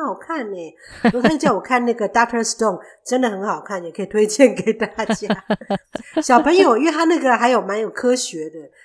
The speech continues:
Speaker 1: 这种有科学的理念的动漫，他除了好看之外，还给你，给一些科学的启发，还不错。所以我跟你讲，小朋友啊，他们
Speaker 2: 嗯。
Speaker 1: 生命自然会找到出路。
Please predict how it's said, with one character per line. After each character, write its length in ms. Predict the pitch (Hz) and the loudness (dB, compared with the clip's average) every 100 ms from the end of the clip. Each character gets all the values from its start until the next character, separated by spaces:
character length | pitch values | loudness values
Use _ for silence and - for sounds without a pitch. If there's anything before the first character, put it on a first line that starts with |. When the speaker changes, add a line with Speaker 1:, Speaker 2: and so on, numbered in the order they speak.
| _ | _
Speaker 1:
这 100 | - | -2
种 300 | 269 175 160 196 | 0 0 -6 -4
有 140 | 202 | -4
科 240 | 202 277 294 | -4 -2 0
学 160 | 220 | 0
的 120 | 196 | 0
理 140 | 180 170 | -2 -2
念 180 | 214 196 | -2 -2
的 100 | 180 - | -6 -8
动 240 | - 202 180 | -6 -4 -4
漫， 340 | 202 156 127 - _ _ | -8 -8 -12 -20 _ _
他 120 | - | -6
除 120 | 294 214 | -4 -2
了 80 | |
好 140 | 196 175 | -4 -4
看 180 | 247 233 | -4 -4
之 180 | 226 | -6
外， 200 | 214 220 | -4 -4
还 160 | 196 190 | -4 -8
给 220 | - 202 | -8 -6
你， 240 | 220 202 - | -4 -6 -8
给 80 | 185 | -12
一 100 | 202 | -8
些 380 | 233 233 240 240 - - _ - | -4 -4 -4 -10 -20 -20 _ -8
科 180 | 262 277 | -2 -2
学 160 | 214 | -2
的 80 | 180 | -8
启 300 | 175 - 156 | -10 -12 -14
发， 280 | - 175 170 | -8 -6 -6
还 120 | 175 | -8
不 100 | 165 | -14
错。 480 | 170 - 180 139 - _ - | -14 -10 -8 -10 -16 _ -14
所 160 | - | -4
以 320 | 320 285 208 180 175 _ _ - | 0 2 0 -4 -8 _ _ -8
我 80 | 220 | -2
跟 100 | 349 | 0
你 60 | |
讲， 100 | 302 | 0
小 160 | 202 208 | -2 -2
朋 180 | 208 233 | 0 0
友 220 | 214 175 | 0 0
啊， 180 | 170 175 | -2 -2
他 120 | 269 | -2
们 180 | 226 214 | -2 -2
Speaker 2:
嗯。 280 | 208 180 165 - - | -2 -4 -6 -14 -14
Speaker 1:
生 320 | - 330 330 | 0 4 6
命 180 | 349 277 | 6 4
自 180 | - 302 | 2 2
然 220 | 233 202 | 2 4
会 140 | 247 226 | 2 2
找 240 | 190 170 | 0 0
到 200 | 233 208 | 4 2
出 360 | 196 226 214 226 | 2 -2 0 2
路。 340 | 220 165 | 2 0